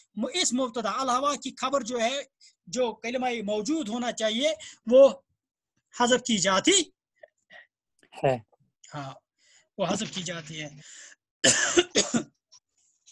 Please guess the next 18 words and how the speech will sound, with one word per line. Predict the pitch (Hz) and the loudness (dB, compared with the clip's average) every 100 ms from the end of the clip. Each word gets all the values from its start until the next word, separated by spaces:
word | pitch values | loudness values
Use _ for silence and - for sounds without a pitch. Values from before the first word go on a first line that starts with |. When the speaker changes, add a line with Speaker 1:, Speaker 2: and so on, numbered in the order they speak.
| - - - 196 214 | -16 -16 -16 -18 -6
Speaker 1:
वक़द | 233 247 226 | -4 -4 -8
ताती | - 254 202 - 220 | -2 -2 -2 -6 -8
बादहा, | 165 208 165 139 147 - _ _ _ _ _ _ _ _ _ - - - _ | -2 -4 -4 -8 -10 -14 _ _ _ _ _ _ _ _ _ -20 -20 -20 _
और | 240 226 | -8 -4
कभी | 226 226 | -4 -4
कभार | 226 208 202 196 | -6 -6 -6 -4
क्या | 220 | -4
होगा, | 170 170 202 240 _ _ _ - | -4 -6 -8 -10 _ _ _ -14
इसके | 233 - 180 | -8 -6 -6
बाद, | 147 139 170 | -10 -12 -12
यानी | 202 | -10
लौला | 185 202 196 190 | -4 -2 0 0
या | 185 190 | 0 -2
लौ-, | 196 196 - | -2 -4 -6
लौमा | 175 180 170 165 | -6 -6 -6 -10
के | 160 | -12
बाद | 156 175 - | -14 -16 -16
कभी | 185 185 | -16 -16